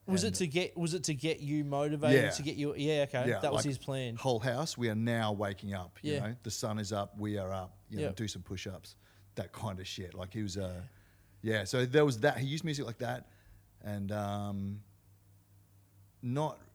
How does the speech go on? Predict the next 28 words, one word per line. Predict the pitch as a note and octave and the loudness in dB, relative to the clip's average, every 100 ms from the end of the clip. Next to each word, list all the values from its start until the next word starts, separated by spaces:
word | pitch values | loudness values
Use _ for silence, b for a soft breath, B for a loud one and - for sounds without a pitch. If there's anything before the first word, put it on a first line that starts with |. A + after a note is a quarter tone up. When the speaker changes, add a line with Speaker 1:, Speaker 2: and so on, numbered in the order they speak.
| - | -18
Speaker 2:
yeah, | - B2 | -8 -4
he | A#2+ | -2
was | D3+ C#3+ | -2 -2
not | C#3 G#2+ | -2 -2
musical | A2+ A#2+ A2+ G#2 | -2 -4 -6 -8
at | G2+ | -6
all. | G2+ G#2 | -4 -4
Like, | F#2 G2 | -6 -10
he'd | G2 | -10
sing | - A2+ G2 | -6 -4 -2
words | G2+ G2+ G2 | -2 -4 -6
with | G2+ | -8
all | F#2+ | -8
the, | F2+ F2+ - - | -8 -12 -16 -12
songs | - B2+ B2 C3+ | -8 -4 -2 -2
with | C3 | -2
all | C3 | 0
the | B2 | 0
wrong | A#2+ A#2 | -2 0
words | A#2 A#2+ A#2+ A2+ G#2+ - | 2 2 0 -2 -6 -8
and | G2 F#2 | -10 -8
all | G2+ G2+ | -6 -4
that | G2 - | -6 -10
kind | G2 G2+ | -10 -8
of | G2 | -10
thing. | G#2+ G#2 G#2 B B B B | -6 -4 -4 B B B B
<clears throat> | - - G3 A#2 G#2 - | -12 0 2 2 -4 -6
Um, | G2+ G2 F#2 F2+ | -4 -2 -2 -4